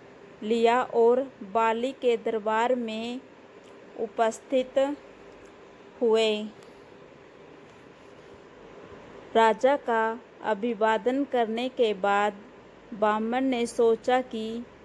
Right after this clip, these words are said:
क्या बाली उसे वह भूमि दे सकता है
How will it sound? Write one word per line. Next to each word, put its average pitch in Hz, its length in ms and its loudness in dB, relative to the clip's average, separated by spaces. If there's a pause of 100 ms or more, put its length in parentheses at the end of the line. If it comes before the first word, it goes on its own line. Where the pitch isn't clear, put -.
(560)
क्या 240 260 6
बाली 233 540 0
उसे 233 460 0
वह 208 340 0
भूमि 220 680 -4 (480)
दे 240 300 6
सकता 247 400 -4
है 226 540 -2